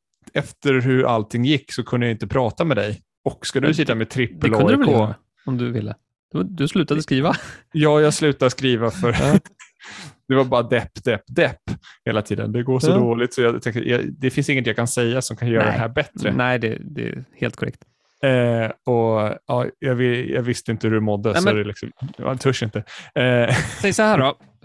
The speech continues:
Speaker 2: En idé
Speaker 1: Ja.
Speaker 2: som ju förmodligen jag kommer få i så fall, eh, ja, det kommer bli min död.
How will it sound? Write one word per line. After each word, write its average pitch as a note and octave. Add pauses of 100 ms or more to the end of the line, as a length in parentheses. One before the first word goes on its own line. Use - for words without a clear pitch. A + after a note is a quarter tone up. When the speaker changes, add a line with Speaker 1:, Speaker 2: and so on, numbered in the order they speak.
(580)
Speaker 2:
En D#3
idé A#2+ (680)
Speaker 1:
Ja. G#2+
Speaker 2:
som C#3
ju C#3
förmodligen A#2+
jag A2
kommer A2
få G#2+
i -
så A2+
fall, G#2+
eh, A#2 (880)
ja, -
det B2+
kommer B2
bli G#2+ (160)
min G#2+
död. A2+